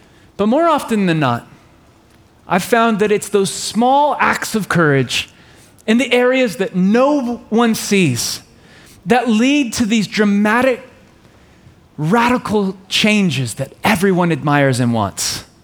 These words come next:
And if you'll just start saying yes to God and no to your flesh in those small areas, that, that takes courage.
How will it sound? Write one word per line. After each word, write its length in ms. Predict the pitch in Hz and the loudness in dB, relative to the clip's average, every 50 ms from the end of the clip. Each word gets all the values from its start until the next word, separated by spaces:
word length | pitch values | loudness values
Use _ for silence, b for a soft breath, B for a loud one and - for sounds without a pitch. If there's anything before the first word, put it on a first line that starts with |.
| _ _ _ _ _ _ b b b b b b b b b b b b b - | _ _ _ _ _ _ b b b b b b b b b b b b b 0
And 120 | 202 214 | 0 0
if 160 | 220 214 - | 0 0 0
you'll 160 | 247 302 311 | 0 0 0
just 280 | - - 277 269 - - | 0 -2 -2 -2 -2 -4
start 420 | - - - 247 226 233 208 - - - - - _ | -4 -2 -2 0 0 0 -2 -4 -10 -20 -20 -20 _
saying 420 | - - - 220 202 190 185 175 156 | -12 -4 -2 0 0 2 2 0 0
yes 440 | 165 185 190 220 247 233 - - | 2 2 2 2 0 -2 -4 -8
to 160 | - - 247 226 | -8 -6 -4 -2
God 520 | 180 202 185 160 147 139 135 135 127 127 B B B B B - | 2 2 2 4 2 2 0 0 -4 -8 B B B B B -2
and 220 | 151 160 165 170 | 0 0 2 2
no 180 | 180 202 233 254 | 2 2 2 2
to 80 | 233 | 0
your 180 | 226 233 214 202 | 0 0 0 0
flesh 360 | - - 202 175 160 - - | 0 -2 -2 0 0 0 0
in 120 | 185 170 | 0 0
those 200 | 165 156 151 143 | 0 -2 -2 -4
small 420 | - - - 190 196 196 208 196 185 | -6 -6 -4 -2 0 0 0 0 0
areas, 380 | 190 196 185 175 170 165 135 | 0 0 2 2 0 0 0
that, 380 | 123 202 214 269 294 - - - | 0 0 2 0 0 -2 -4 -6
that 140 | 214 233 - | -4 -4 -2
takes 300 | - 247 269 196 - - | -2 -2 -2 -4 -6 -8
courage. 800 | - - 214 226 233 226 214 185 156 131 - - - - - | -4 0 2 2 2 2 2 2 0 -2 -4 -6 -6 -6 -6